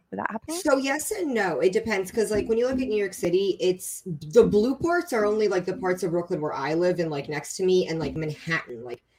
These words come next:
Speaker 2: everything else is kind of skewed more red. And so if, depends on where you go. Like, if I'm talking to, like, if I was, like, talking to, like, my super L G B T Q I A, like,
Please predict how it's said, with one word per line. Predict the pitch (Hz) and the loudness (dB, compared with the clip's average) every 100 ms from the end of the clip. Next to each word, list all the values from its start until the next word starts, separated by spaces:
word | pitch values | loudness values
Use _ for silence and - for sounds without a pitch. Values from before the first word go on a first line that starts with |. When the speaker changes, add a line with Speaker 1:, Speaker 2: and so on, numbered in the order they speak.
| _ | _
Speaker 2:
everything | 185 247 247 214 | 2 4 6 6
else | 254 254 | 4 2
is | - | -2
kind | 180 170 | -2 -2
of | 147 - | -4 -8
skewed | - - 180 180 | -10 -2 2 2
more | 170 160 135 | 2 2 2
red. | 160 - - _ _ _ _ 160 - | 0 -2 -6 _ _ _ _ -14 0
And | 185 185 | 2 2
so | 208 180 | 2 4
if, | 196 180 - | 4 2 0
depends | 226 262 254 | 0 2 2
on | |
where | 247 | 4
you | 202 | 6
go. | 180 | 6
Like, | 170 | 4
if | 180 | 2
I'm | 196 262 | 0 0
talking | 302 269 262 220 | -2 -4 -4 -4
to, | 220 | 0
like, | 370 | 0
if | 185 | 0
I | 190 | 0
was, | 202 196 | 0 0
like, | 185 - - | -2 -6 -6
talking | 226 214 208 | 0 0 2
to, | |
like, | 180 | 2
my | 175 180 - | 0 -2 -8
super | - - 196 208 202 185 180 - _ _ - | -8 -2 2 6 8 6 2 -4 _ _ 2
L | 202 202 | 6 6
G | 190 | 6
B | 185 196 | 0 -2
T | 190 | -2
Q | 175 226 202 | -4 2 6
I | 190 | 6
A, | 185 190 185 | 6 6 4
like, | 170 | 2